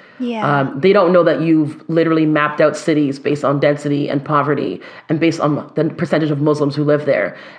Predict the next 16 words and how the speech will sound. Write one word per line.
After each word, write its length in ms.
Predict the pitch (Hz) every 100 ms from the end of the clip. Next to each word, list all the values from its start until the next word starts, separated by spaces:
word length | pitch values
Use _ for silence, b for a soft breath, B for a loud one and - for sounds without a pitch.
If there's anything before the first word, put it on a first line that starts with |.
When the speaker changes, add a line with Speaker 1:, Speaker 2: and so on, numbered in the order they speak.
| -
Speaker 2:
And 140 | 165
you 80 | 175
pick 200 | - 202
the 80 | 165
neighborhood 340 | 156 151 147
because 180 | 139 143
there's 100 | 139
lots 140 | 143
of 120 | 143 -
poor, 480 | - 143 131 127 - _ _ -
brown, 380 | 147 139 135 131
and 160 | 135
black 480 | 135 139 85 135 - - _ _ _ _ _ _ _ _ _ -
non-Christian 600 | 156 156 151 156 151 131
folks 300 | - - -
there. 260 | - -